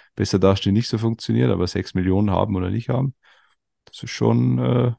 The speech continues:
sind Summen, die natürlich auch in, im Fall von einem Leon Magalla fließen können.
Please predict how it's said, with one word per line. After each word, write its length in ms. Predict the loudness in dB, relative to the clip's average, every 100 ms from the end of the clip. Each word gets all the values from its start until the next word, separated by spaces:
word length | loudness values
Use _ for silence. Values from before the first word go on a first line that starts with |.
| _ _ _ _ _ _ _ _ -14
sind 240 | -6 -4
Summen, 320 | 2 6 6
die 100 | 8
natürlich 380 | 6 6 6 6
auch 140 | 4 2
in, 200 | 0 0
im 160 | -4
Fall 180 | -4 -4
von 200 | 0 0
einem 100 | 2
Leon 200 | 2 2
Magalla 360 | 2 2 0 0
fließen 380 | -4 -4 -6
können. 320 | -2 -2 -2